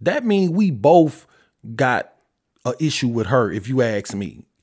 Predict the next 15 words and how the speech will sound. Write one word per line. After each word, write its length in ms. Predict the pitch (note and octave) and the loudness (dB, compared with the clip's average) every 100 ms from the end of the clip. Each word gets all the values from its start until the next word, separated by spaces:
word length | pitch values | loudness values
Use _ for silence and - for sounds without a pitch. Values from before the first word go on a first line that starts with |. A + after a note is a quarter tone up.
| _ _ | _ _
It 120 | C#3 D#3+ | -6 0
gotta 240 | F3 D#3 | 0 0
be 120 | D3 | -2
something 640 | C#3+ D#3 C#3+ C#3+ C3+ - - | -4 -4 -2 -4 -6 -8 -12
wrong 360 | A#2+ D3 D#3+ E3+ | -2 2 2 2
in 80 | E3+ | 0
our 180 | E3 D#3+ | 2 2
marriage 460 | C3+ B2+ B2 - - | 0 -2 -4 -8 -8
and 300 | D#3 F3+ D3 | -4 -4 -4
something 360 | D3+ C#3 A#2+ | -4 -4 -4
wrong 300 | B2+ B2+ B2+ | -2 0 0
in 100 | A#2 | -2
a 80 | G#2+ | -6
friendship. 600 | G#2 D#3 C#3+ - A2+ - - _ _ _ _ _ _ | -8 -6 -6 -6 -6 -8 -18 _ _ _ _ _ _
And 560 | D3+ F3+ E3+ C#3+ C3+ C3 | -8 -6 -4 -4 -6 -8